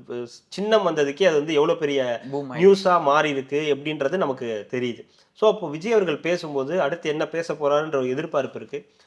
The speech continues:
Speaker 1: அதை அவர் பூர்த்தி செய்யறாரா இல்லையான்றது இருபத்தஞ்சாம் தேதி தான் தெரியும். இதுல இன்னொரு விஷயம், இந்த சின்னம் பற்றி பேசும்போது,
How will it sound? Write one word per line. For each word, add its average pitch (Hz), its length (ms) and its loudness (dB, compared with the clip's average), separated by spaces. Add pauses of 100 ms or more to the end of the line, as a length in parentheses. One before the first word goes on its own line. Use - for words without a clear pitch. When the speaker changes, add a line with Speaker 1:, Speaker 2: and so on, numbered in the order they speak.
Speaker 1:
அதை 139 180 2
அவர் 135 140 -2
பூர்த்தி 202 340 2
செய்யறாரா 147 400 2
இல்லையான்றது 131 500 -4
இருபத்தஞ்சாம் 131 600 -2
தேதி 107 220 -6
தான் 113 380 -6 (360)
தெரியும். 131 400 -4 (220)
இதுல 143 140 0
இன்னொரு 220 300 6
விஷயம், 170 320 -2
இந்த 139 140 -2
சின்னம் 208 360 -2
பற்றி 156 260 -4
பேசும்போது, 135 800 -4